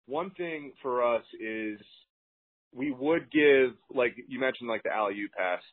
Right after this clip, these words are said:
like, both of those pla-, so say, like, you throw a lob to a guy and he dunks it, or, you know,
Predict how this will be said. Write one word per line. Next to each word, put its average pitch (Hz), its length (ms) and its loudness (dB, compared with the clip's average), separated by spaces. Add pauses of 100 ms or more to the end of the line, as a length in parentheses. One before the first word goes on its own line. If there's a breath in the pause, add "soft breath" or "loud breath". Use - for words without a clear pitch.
(240)
like, 117 240 2
both 180 240 4
of 165 80 0
those 143 300 4
pla-, 131 260 -2
so 127 160 -2
say, 156 140 2
like, 143 220 2
you 127 100 -16
throw 143 220 2
a 123 40 2
lob 120 300 2
to 117 80 -2
a 113 40 -6
guy 113 300 -2
and 107 80 -4
he 101 100 -14
dunks 110 360 -4
it, 101 200 -4
or, 98 340 -2 (360)
you 139 100 -8
know, 101 260 -2